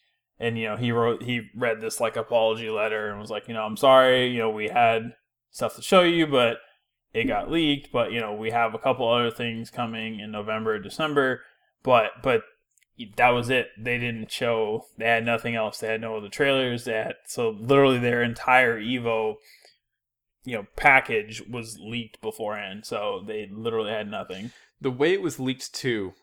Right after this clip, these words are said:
Speaker 2: I, I think certain news items are completely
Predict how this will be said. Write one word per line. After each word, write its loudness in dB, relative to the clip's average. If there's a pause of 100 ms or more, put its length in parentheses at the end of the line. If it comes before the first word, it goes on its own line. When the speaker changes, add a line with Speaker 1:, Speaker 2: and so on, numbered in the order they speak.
(120)
Speaker 2:
I, -2
I 0
think -4
certain -2
news -2
items -2 (200)
are -2 (100)
completely -8